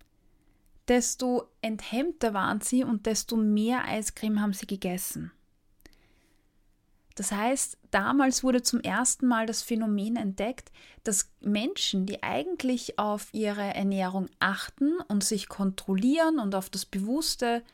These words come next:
auf eine bewusste Ernährung achten, dass die interessanterweise unter bestimmten Voraussetzungen dazu neigen, alle Hemmungen fallen zu lassen und richtig reinfuttern.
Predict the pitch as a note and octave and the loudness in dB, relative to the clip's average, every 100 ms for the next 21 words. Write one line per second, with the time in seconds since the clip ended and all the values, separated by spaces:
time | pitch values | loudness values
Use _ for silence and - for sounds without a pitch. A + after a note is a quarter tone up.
0 | _ - G#3 F#3+ G3+ B3+ D#4 C4+ A#3+ G#3 | _ -8 -4 -2 -2 -4 -4 -2 -2 -2
1 | G#3 A3 - F#3+ - - G#3+ G#3 - _ | -4 -6 -8 -10 -10 -6 -6 -6 -12 _
2 | _ _ _ _ _ G3 - - G#3+ C#4+ | _ _ _ _ _ 0 0 4 6 6
3 | C#4+ C4 C4 A#3 - F#3+ G#3+ B3+ B3+ G#3+ | 6 4 2 2 0 -2 -2 -2 -2 -4
4 | - G3 F#3+ F3+ A3+ - C#4 D4 C#4 E4+ | -6 -6 -4 -2 -2 0 2 2 2 0
5 | D4+ B3+ - C4 A#3+ A#3+ A#3 G#3+ F#3 G#3 | 0 -4 -2 0 2 0 -2 -2 -2 0
6 | - A3 G3+ - A3 G3+ G3+ G3+ G3 F#3 | 0 -2 -2 -4 -2 -2 -4 -2 0 0
7 | E3+ F#3 A3 A3 - - - - - _ | 0 -2 -2 -4 -8 -20 -20 -20 -20 _
8 | - G#3+ C#4 B3 A#3 A#3 A#3 A3+ - F#3+ | -4 0 2 2 4 4 4 2 0 -2
9 | F#3 G#3+ A3+ G#3 F#3+ - - G3 - G3 | -2 -2 -2 -2 0 0 2 0 0 0
10 | F#3+ G3 G3+ G3 - G3+ F#3+ F3 G3 - | -2 -2 -6 -6 -6 -6 -8 -8 -8 -8
11 | G3+ - E3 F3 | -10 -8 -10 -10